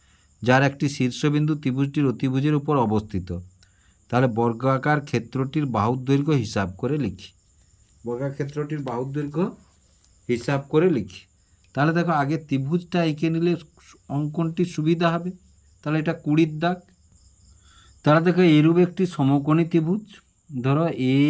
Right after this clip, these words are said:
বি এবং সি, এটা হচ্ছে তিন সেমি, এটা চার সেমি, এটা পাঁচ সেমি। এরূপ একটি বর্গক্ষেত্র, এই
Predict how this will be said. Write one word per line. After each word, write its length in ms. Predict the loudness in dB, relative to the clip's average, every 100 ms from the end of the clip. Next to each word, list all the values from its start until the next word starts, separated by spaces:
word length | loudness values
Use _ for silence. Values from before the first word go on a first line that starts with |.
| 2 -2 -8 _ _ _ -12
বি 400 | -8 -2 0 2 0 -4 -16 _ _ _ _ _
এবং 240 | 0 2 0 -2
সি, 240 | -6 -4 -4 -8 _ _ _ _ _ _ _ _ _ _ _ _ _ -6
এটা 320 | -2 2 4 4
হচ্ছে 300 | 2 0 0 0
তিন 220 | 2 2 2 0
সেমি, 280 | 0 0 -2 -6 -16 _ -12
এটা 220 | -6 -4 -4 0
চার 220 | 0 0 -2
সেমি, 280 | -2 0 -2 -6 _ _ -12
এটা 220 | -4 -4 -2
পাঁচ 240 | -4 -4 -6 -10
সেমি। 260 | -8 -8 -14 _ _ _ _ _ _ _ _ _ _ _ 0
এরূপ 220 | 4 4
একটি 220 | 4 2 0 0
বর্গক্ষেত্র, 580 | -2 -4 -4 -6 -6 -8 -8 -10
এই 120 | -4